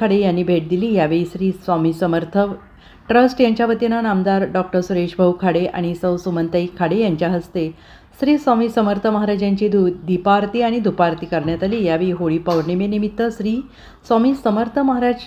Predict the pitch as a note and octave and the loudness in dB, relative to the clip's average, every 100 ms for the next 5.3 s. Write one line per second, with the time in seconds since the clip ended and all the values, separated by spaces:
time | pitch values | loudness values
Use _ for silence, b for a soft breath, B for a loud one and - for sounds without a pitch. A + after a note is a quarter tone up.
0 | - A3 G3 G#3+ G#3 G#3+ G#3+ G3+ E3+ F#3 | -6 0 2 2 0 0 0 0 -2 -2
1 | G3 F#3+ F#3 A#3+ G3+ G3+ G3 G3 G3+ D#3 | -2 -2 0 0 -2 0 -2 0 0 2
2 | E3 E3+ D3+ E3 F#3 G3 A3 E3+ D#3 F3 | -2 -4 -4 -4 -2 -2 -2 -2 -2 -2
3 | E3 D#3 E3 F#3+ G3+ A#3+ A#3+ B3 B B | -4 -4 -4 -2 -2 -2 -2 -4 B B
4 | B F#3 G3+ A#3+ C4 A#3+ C4 B3+ G#3 F3+ | B 2 4 6 4 2 0 -2 -2 -2
5 | F3 F3+ F3+ | -2 -2 -2